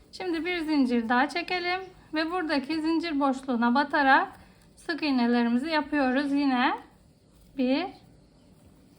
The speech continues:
bu boşluğa iki tane sık iğne yapıyorduk. Aynı modeli uygulayacağız yani sıra sonuna kadar. Bu önümüzdeki sık iğnelerin de yine arka kanadından batıyoruz. Ve sık iğneler yapıyoruz sıra sonuna kadar. Bu şekilde öreceğiz.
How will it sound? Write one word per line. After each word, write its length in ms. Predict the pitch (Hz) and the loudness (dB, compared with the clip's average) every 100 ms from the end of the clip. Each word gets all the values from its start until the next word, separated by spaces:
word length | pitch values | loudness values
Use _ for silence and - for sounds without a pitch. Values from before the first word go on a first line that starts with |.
| - - | -20 -12
bu 160 | 320 330 | -6 -2
boşluğa 420 | 285 247 - 285 | 0 -2 0 0
iki 200 | 311 339 | 0 -4
tane 300 | 302 262 269 | 0 2 2
sık 220 | 311 294 | -2 -2
iğne 220 | 285 254 226 | 0 2 2
yapıyorduk. 520 | 226 254 226 247 370 | 0 -2 -2 -2 2
Aynı 260 | 381 349 | 2 4
modeli 340 | 269 254 247 277 | 4 4 2 0
uygulayacağız 680 | 311 285 294 277 262 254 233 | -2 -2 0 0 2 2 4
yani 240 | 240 220 | 2 0
sıra 260 | 220 254 247 | -2 -2 0
sonuna 400 | 247 233 214 208 | 0 0 0 -6
kadar. 440 | 247 208 233 349 - - - - - - | -6 0 2 2 -2 -16 -20 -20 -14 -4
Bu 80 | |
önümüzdeki 920 | 381 359 330 339 330 320 311 320 339 370 | -2 0 0 2 0 0 -2 -4 -6 -8
sık 240 | 370 311 | -8 -4
iğnelerin 640 | 330 285 254 247 233 226 220 | 0 2 2 2 0 0 0
de 60 | |
yine 300 | 254 302 285 | 0 2 2
arka 320 | 277 285 294 | 4 2 2
kanadından 680 | 294 285 247 220 214 208 196 | 0 2 2 0 -4 -4 -4
batıyoruz. 800 | 202 226 320 320 311 311 320 - - - - - - - _ _ - - - | -4 -6 -4 -2 -2 -4 -6 -14 -20 -20 -20 -20 -20 -20 _ _ -20 -20 -8
Ve 100 | 302 | -4
sık 260 | 302 302 269 | -4 -6 -2
iğneler 460 | 269 247 233 254 262 | 0 2 2 2 0
yapıyoruz 640 | 247 240 240 202 208 339 | -2 -2 -4 -2 -4 -6
sıra 320 | - 285 277 | -4 -2 -2
sonuna 440 | 269 254 214 202 208 | -2 -4 -4 -6 -6
kadar. 460 | 240 214 269 302 | -6 0 0 0
Bu 80 | 294 | -4
şekilde 720 | 277 240 240 214 202 247 302 - | -6 -6 -6 -8 -2 -2 -2 -4
öreceğiz. 680 | 262 247 240 240 220 269 | -4 -4 -4 -2 -2 -2